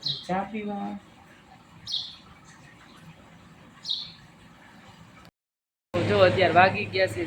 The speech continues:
છ અને આપણે જો છ વાગ્યાનો જો નાસ્તો છે અત્યારે, ચા અને બિસ્કિટ ને એવું. જો અમારે હેમાંશી બેન બિસ્કિટ લઈ આવ્યા છે, ચાર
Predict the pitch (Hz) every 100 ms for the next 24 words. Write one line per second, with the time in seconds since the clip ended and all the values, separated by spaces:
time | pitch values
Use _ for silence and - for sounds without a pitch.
0 | 160 220 226 226 190 175 175 170 185 -
1 | 190 190 180 175 180 175 170 185 165 175
2 | 180 196 180 214 208 202 - 185 180 180
3 | - - - - - 185 190 190 180 175
4 | 165 180 - 185 180 180 175 180 185 -
5 | - - - 165 175 165 156 165 - -
6 | 139 131 165 - - 196 - 175 202 196
7 | 190 - 185 185 - - - - - 190